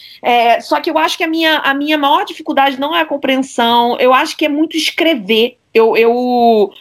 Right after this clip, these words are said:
eu não foco muito na escrita das línguas. Eu acho que isso é uma coisa que me, que me dá um pouco. Nunca tive um professor que tenha me dado vontade e desejo de querer escrever em italiano, em espanhol, em inglês. É... então, acho que a minha maior dificuldade é na escrita. Eu detesto,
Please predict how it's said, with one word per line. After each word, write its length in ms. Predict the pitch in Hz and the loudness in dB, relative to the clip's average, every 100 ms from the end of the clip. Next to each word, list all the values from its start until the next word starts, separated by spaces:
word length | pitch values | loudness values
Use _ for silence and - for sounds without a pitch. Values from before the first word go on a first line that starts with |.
| - | -8
eu 140 | - 247 | -2 0
não 160 | 302 | 0
foco 320 | 311 302 294 277 | 0 0 0 -2
muito 240 | 277 262 | -4 -4
na 100 | 262 | -4
escrita 600 | 254 - - 226 - 185 | -2 -4 0 0 0 -2
das 160 | 190 190 | 0 0
línguas. 500 | 196 190 180 180 180 | -2 -2 0 0 2
Eu 80 | 208 | 2
acho 160 | 208 | 0
que 80 | 220 | -6
isso 160 | 226 233 | -4 -2
é 20 | |
uma 120 | 233 | 0
coisa 240 | 233 220 | 0 -2
que 120 | 220 226 | -2 -2
me, 440 | 233 233 226 214 | 2 2 2 0
que 120 | - | -2
me 140 | 214 220 | 0 2
dá 340 | 214 220 220 | 2 4 2
um 80 | 220 | 2
pouco. 360 | 220 226 240 226 - | 0 0 0 -2 2
Nunca 300 | 262 392 403 | 2 2 0
tive 160 | 311 320 | 0 0
um 80 | 302 | 0
professor 420 | 311 269 269 269 | -2 -2 -2 -2
que 80 | 269 | -2
tenha 100 | 254 | -2
me 60 | |
dado 260 | 240 240 220 | 0 0 -2
vontade 640 | 254 269 262 226 220 254 269 | -4 0 0 0 -2 -6 -6
e 80 | 220 | -2
desejo 640 | 233 226 233 262 262 269 | 0 0 -2 -2 -6 -8
de 220 | 180 233 | -8 -8
querer 320 | - 233 220 - | -4 0 0 -2
escrever 600 | - 247 247 190 175 - - | -4 -2 -2 0 -2 -4 -8
em 100 | 208 | -4
italiano, 680 | 214 196 202 196 214 208 185 | 0 0 2 2 2 0 -4
em 60 | 185 | -6
espanhol, 800 | 185 180 175 175 202 180 170 | -6 -2 2 4 4 2 -2
em 80 | 170 | -6
inglês. 720 | 185 185 185 202 202 175 - - - - - - | -4 0 2 0 -2 -6 -10 -14 -20 -20 -10 -2
É... 480 | 185 190 185 180 175 170 165 170 170 | 2 4 4 4 4 2 0 -4 -6
então, 240 | 214 240 | -2 0
acho 120 | 247 262 | 0 0
que 60 | |
a 40 | 277 | 0
minha 120 | 277 | 0
maior 220 | 262 285 | 0 0
dificuldade 460 | 269 - 240 247 262 | -4 -6 -2 0 0
é 20 | |
na 80 | 269 | -2
escrita. 580 | - - 208 - 180 | -4 -2 -2 0 0
Eu 160 | 156 196 | 2 2
detesto, 720 | 240 240 190 165 - 175 151 | 2 0 -2 -2 -8 -10 -10